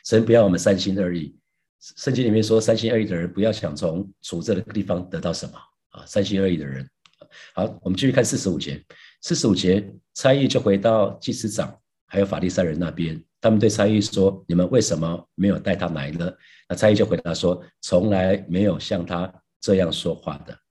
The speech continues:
啊，宗教领袖就是祭司长、法利赛人，他就差，派了一些差役去，去圣殿那里。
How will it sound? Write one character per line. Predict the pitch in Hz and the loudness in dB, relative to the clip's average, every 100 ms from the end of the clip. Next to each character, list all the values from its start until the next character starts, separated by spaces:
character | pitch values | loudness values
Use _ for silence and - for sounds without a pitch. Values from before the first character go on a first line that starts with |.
| _ _ | _ _
啊， | 92 101 - - _ _ _ _ | -6 -4 -6 -14 _ _ _ _
宗 | 143 143 | -4 2
教 | 135 | 2
领 | 92 78 | 2 0
袖 | - 104 | 2 2
就 | - | 0
是 | 107 101 | -4 -2
祭 | 113 | -2
司 | 113 | -2
长、 | 101 82 | -4 -4
法 | 82 87 | -4 -2
利 | |
赛 | 98 98 | 0 0
人， | 85 78 | -2 -4
他 | 98 | -2
就 | 98 | -2
差， | - 104 104 - _ | 0 0 0 -2 _
派 | 123 | -2
了 | 98 | 0
一 | 95 | 0
些 | 98 95 | 0 -4
差 | - 92 | -2 -2
役 | 95 87 | -2 -4
去， | - 107 92 87 - - - | -4 -2 0 -2 -6 -20 -6
去 | 107 | -4
圣 | - 110 | 2 2
殿 | 92 90 | 2 0
那 | 87 69 | 0 -4
里。 | 65 | -10